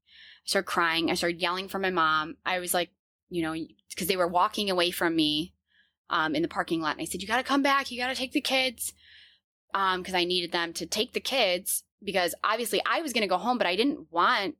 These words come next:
I didn't want my kids to see that. I didn't, if, if our house was all up in flames and everything that they owned is gone, I was like, "I don't want them to have to see that." I wanted to,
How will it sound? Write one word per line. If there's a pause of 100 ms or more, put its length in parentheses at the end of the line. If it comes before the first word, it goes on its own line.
(160)
I
didn't
want
my
kids
to
see
that.
I
didn't,
if,
if
our
house
was (100)
all
up
in
flames
and
everything
that
they
owned
is
gone, (800)
I
was
like, (500)
"I (100)
don't
want
them
to
have
to
see
that."
I
wanted
to,